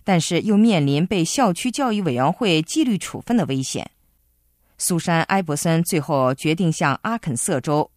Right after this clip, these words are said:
反对教授进化论的法律提出挑战。一九六八年，美国联邦最高法院裁决说，阿肯色州的法律违反了宪法，理由是美国宪法第一修正案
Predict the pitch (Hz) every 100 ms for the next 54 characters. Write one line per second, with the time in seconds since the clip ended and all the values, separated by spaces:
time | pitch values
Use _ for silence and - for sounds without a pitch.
0 | - 185 139 143 277 196 - 196 185 147
1 | 156 151 143 147 123 - 120 123 165 -
2 | _ _ - 147 160 - 123 - 143 -
3 | _ _ _ _ _ _ - 233 180 147
4 | 180 170 175 143 123 - 175 165 196 180
5 | 233 277 262 214 196 147 131 131 - 139
6 | 139 139 156 143 135 - - - 302 -
7 | 151 - 175 180 165 139 131 135 170 -
8 | 175 277 - 123 117 - 131 - 113 -
9 | _ _ - 175 180 208 - 185 180 180
10 | 254 285 240 151 135 139 208 214 - 196
11 | 156 113 147